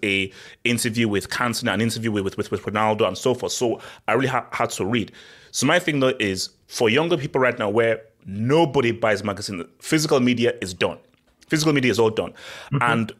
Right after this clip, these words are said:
Speaker 1: a lot of the guys who are on, on physical media, again, either you evolve or you get screwed. These guys now have to be like,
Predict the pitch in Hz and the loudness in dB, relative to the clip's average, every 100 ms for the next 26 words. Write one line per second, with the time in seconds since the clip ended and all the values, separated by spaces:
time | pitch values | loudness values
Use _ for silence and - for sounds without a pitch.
0 | _ _ 120 139 175 143 131 127 - 147 | _ _ 2 4 4 2 4 2 0 0
1 | 117 - 101 101 104 131 123 123 127 117 | 2 2 -2 -2 -2 -2 -2 0 2 2
2 | 110 117 101 90 85 90 151 170 87 - | 2 0 -2 -4 -8 -6 0 0 -2 -12
3 | - _ _ - 143 170 139 120 104 101 | -20 _ _ -2 4 4 4 0 0 2
4 | 107 107 107 - - - 113 95 90 - | 4 2 0 -10 -8 0 4 4 2 -4
5 | - 110 117 110 - 107 90 - - - | -8 -2 0 0 -2 -4 -6 -14 -20 -20
6 | - - _ _ _ _ - - - 160 | -20 -20 _ _ _ _ -20 -20 -2 -2
7 | 156 147 131 127 127 123 110 92 | 2 2 2 0 -2 -2 -2 -2